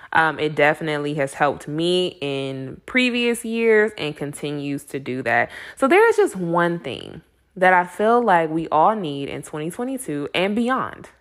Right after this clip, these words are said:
In twenty twenty-three, twenty-four, twenty-five, twenty-six, so forth and so on. There's this one thing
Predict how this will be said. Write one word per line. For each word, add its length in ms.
In 120
twenty 220
twenty-three, 640
twenty-four, 640
twenty-five, 560
twenty-six, 600
so 280
forth 340
and 160
so 220
on. 320
There's 240
this 220
one 360
thing 600